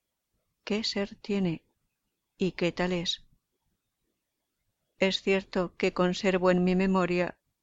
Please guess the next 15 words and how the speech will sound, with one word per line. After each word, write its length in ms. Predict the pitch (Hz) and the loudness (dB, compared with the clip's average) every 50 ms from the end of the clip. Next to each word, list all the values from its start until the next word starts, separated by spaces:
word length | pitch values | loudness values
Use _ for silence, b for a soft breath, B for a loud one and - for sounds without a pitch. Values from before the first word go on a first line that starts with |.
| _ _ _ | _ _ _
las 240 | 190 180 175 - | -2 -2 0 2
imágenes 500 | - 180 180 180 180 - - 175 175 170 | 2 2 2 2 2 0 0 -2 -2 -2
de 100 | - 180 | 0 0
los 200 | 180 175 170 - | 0 0 0 -2
sonidos 640 | - 196 175 180 185 180 170 170 170 170 175 - - _ _ _ _ _ _ _ | -2 0 2 2 2 2 0 -2 -2 -2 -4 -6 -8 _ _ _ _ _ _ _
con 220 | - - 175 175 | 0 2 2 2
que 140 | - - 175 | 2 0 -2
se 120 | - - 175 | 0 -2 -2
formaron 640 | - 175 175 180 180 180 175 180 180 175 175 - _ _ _ _ _ _ _ _ _ _ | 0 0 0 2 2 2 2 2 2 0 0 -4 _ _ _ _ _ _ _ _ _ _
y 140 | 196 185 | 0 0
pronunciaron 800 | - - 180 175 170 170 170 - - 190 180 175 175 175 175 - _ _ _ _ | 2 4 4 4 4 2 0 0 0 0 2 2 2 2 0 -2 _ _ _ _
estas 380 | - 180 175 - - 180 175 - | 0 0 0 0 -2 -6 -6 -4
palabras. 580 | - 170 165 165 165 165 175 175 175 - - _ _ _ _ _ _ _ _ _ _ _ _ _ _ _ _ _ _ _ _ _ _ _ _ _ _ _ _ _ _ _ _ _ _ _ _ _ _ _ _ _ | -2 -2 -2 -2 -4 -4 -4 -2 -2 -4 -4 _ _ _ _ _ _ _ _ _ _ _ _ _ _ _ _ _ _ _ _ _ _ _ _ _ _ _ _ _ _ _ _ _ _ _ _ _ _ _ _ _
También 440 | - 202 190 190 196 220 233 214 196 | -2 0 0 2 2 0 0 0 -2
sé 380 | - - 190 180 170 - _ | -2 -2 -2 -2 -2 -4 _